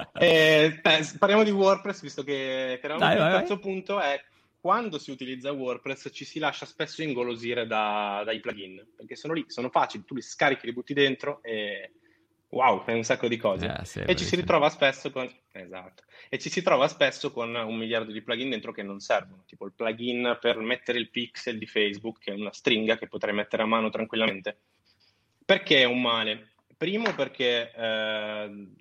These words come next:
Speaker 1: la maggior parte dei plugin, cioè se non viene fatta una scelta dei plugin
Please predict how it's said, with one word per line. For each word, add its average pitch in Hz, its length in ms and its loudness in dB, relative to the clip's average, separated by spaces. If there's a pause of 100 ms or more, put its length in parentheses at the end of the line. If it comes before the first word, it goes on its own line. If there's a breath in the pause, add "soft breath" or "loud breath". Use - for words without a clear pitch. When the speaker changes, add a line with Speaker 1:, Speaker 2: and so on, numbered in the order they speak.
(120)
Speaker 1:
la 127 180 -4
maggior 143 280 -2
parte 143 280 -2
dei 139 80 -4
plugin, 143 320 -4
cioè - 260 -8
se - 180 -4
non 165 140 0
viene 143 220 0
fatta 123 320 -4
una 113 120 -4
scelta 110 460 -4
dei 101 120 -6
plugin 104 640 -6